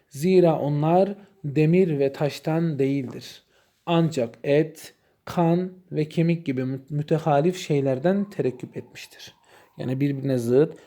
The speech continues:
birbirine içtiması noktasında böyle imtizaj edecek, imtizac edecek, birbiriyle mezz olacak, böyle birbiriyle tamamen bütünleşecek yapılar değil. Et, kan, kemik.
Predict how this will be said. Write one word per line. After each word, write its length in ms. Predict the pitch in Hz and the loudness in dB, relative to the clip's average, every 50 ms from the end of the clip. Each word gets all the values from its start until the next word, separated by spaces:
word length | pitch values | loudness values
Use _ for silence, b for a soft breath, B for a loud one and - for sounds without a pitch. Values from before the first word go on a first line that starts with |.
| B B _ | B B _
birbirine 340 | - 139 139 139 151 151 - | 0 0 2 2 0 0 0
içtiması 640 | - - - - - 143 143 139 139 139 143 165 151 | -2 -6 -8 -6 -4 0 2 2 2 2 2 0 0
noktasında 640 | 139 139 - 139 127 - - 135 123 123 123 123 | 0 0 0 -2 -2 -2 -2 0 2 2 4 4
böyle 300 | 123 127 131 131 151 156 | 4 4 6 6 6 4
imtizaj 440 | 147 143 143 135 - - 135 139 139 | 4 2 0 -2 -4 -2 0 0 0
edecek, 440 | 131 131 120 117 131 143 160 - - - | 0 0 0 2 2 2 2 0 -4 -6
imtizac 640 | 151 131 135 127 - - 135 131 151 147 143 - 131 | -4 -4 -4 -4 -4 -4 2 4 4 4 2 0 -2
edecek, 400 | 123 123 117 120 143 170 165 - B B B B B B _ 143 | -2 0 0 0 0 0 -2 -4 B B B B B B _ -2
birbiriyle 540 | 147 143 139 139 139 139 147 139 139 139 | -2 -2 0 -2 0 2 2 2 2 2
mezz 320 | 131 131 139 143 139 131 135 | 2 2 0 0 0 2 2
olacak, 460 | 131 127 117 123 135 139 135 - 139 | 2 2 2 2 0 0 0 2 2
böyle 240 | 135 127 127 123 127 | 4 4 4 4 2
birbiriyle 640 | 139 135 131 135 135 131 143 139 135 135 127 127 | 0 0 0 -2 -2 0 0 2 2 2 0 0
tamamen 560 | - - 143 135 139 139 139 131 127 123 123 | -2 -4 -2 0 0 0 0 0 -2 -2 -4
bütünleşecek 720 | 123 120 - - 147 139 139 135 139 135 139 160 175 175 - b b b b b b - | -6 -6 -6 -6 -6 -6 -6 -6 -8 -6 -4 -4 -4 -4 -6 b b b b b b -6
yapılar 480 | 143 135 - - 147 147 143 139 147 | -6 -4 -4 -2 0 0 0 0 0
değil. 240 | 170 185 151 - - b b b b b b _ _ - | 0 -2 -2 -4 -8 b b b b b b _ _ -2
Et, 380 | 143 151 147 - - - - _ _ _ _ _ _ | 0 0 0 -2 -6 -14 -20 _ _ _ _ _ _
kan, 440 | - - - 170 170 185 202 208 220 - - _ _ _ | -6 0 2 4 4 4 2 0 -6 -12 -16 _ _ _
kemik. 540 | - - - 180 165 147 - - - - - | -6 -2 0 0 0 0 -4 -10 -18 -20 -20